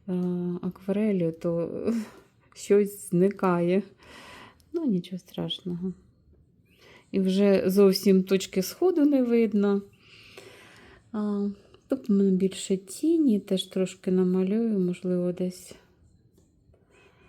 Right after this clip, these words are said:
Так, ще такий пензлик товстенький в мене. Так, в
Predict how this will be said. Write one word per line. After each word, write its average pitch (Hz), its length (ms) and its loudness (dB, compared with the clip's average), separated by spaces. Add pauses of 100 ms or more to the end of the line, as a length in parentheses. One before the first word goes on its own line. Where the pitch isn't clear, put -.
(2750)
Так, - 160 -18
ще - 140 -10
такий - 240 -8
пензлик 190 560 -2
товстенький 165 760 -8
в 170 40 -6
мене. 165 300 -6 (1500)
Так, 170 400 -8
в - 100 -20